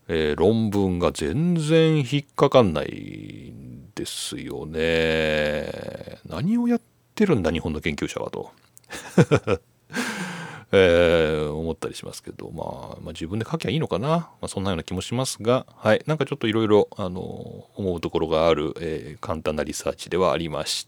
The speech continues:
た。はい。また、えー、この番組では、まあ、英語も日本語も取り混ぜて、えー、いろんな論文を紹介していきたい、まあ、勉強していきたいと思いますし、えー、入門書ですね。こう、オーディオ収録の入門書とか、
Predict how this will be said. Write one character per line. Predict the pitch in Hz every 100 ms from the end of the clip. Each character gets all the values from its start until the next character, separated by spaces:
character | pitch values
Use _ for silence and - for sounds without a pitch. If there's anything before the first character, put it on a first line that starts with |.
| -
た。 | - - - - -
は | 73
い。 | - - - - -
ま | 160
た、 | 190 156
え | 151
ー、 |
こ | 151
の | 151
番 | 143 147 143
組 | 143 139
で | 131
は、 | 117 101 98
ま | 90
あ、 | 95
英 | 123 123
語 | 113 113
も | 110 107
日 | 104
本 | - 123 120
語 | 113
も | 110
取 | - 131
り | 156
混 | 165
ぜ | 123
て、 | - 87 80 71
え | 82
ー、 |
い | 90
ろ | 95
ん |
な | 90
論 | 92 87
文 | 87
を |
紹 | - -
介 | 87
し | -
て | 87
い |
き | -
た | 87 78
い、 |
ま | 80
あ、 | 82
勉 | 85 80
強 | 82
し |
て | -
い | 85
き |
た | 82
い |
と | 78
思 | 82
い | 85
ま | 82
す | - 82
し、 | - 135 139 - - - - -
え | 95
ー、 | 85
入 | 117 147
門 | 147
書 | 135 131
で |
す | 98 123
ね。 | 160 151
こ | 95 92
う、 |
オ | 90
ー |
デ | 90
ィ | 85
オ | 80
収 | - 123 104
録 | 87 -
の | 80
入 | 78 98
門 | 131 135
書 | -
と | 117
か、 | 90 78